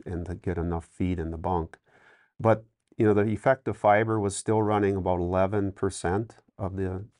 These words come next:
of the N D F being chewable fiber. And, um, energy was at fifty-six. The protein is fairly high.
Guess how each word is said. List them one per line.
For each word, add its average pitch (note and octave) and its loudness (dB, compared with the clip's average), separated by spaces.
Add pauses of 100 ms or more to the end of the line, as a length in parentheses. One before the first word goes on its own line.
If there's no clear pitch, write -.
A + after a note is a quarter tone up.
of F2 -8
the F#2 -2
N F2+ -2
D F2+ -2
F F2+ -4
being F2+ -4
chewable F#2 -6
fiber. A2+ -4 (800)
And, F2+ 2
um, E2+ -2
energy G2 2
was F#2 -2
at E2+ -4
fifty-six. F#2+ -4
The - -12
protein A2 0
is G2 -2
fairly F#2+ 0
high. F#2 0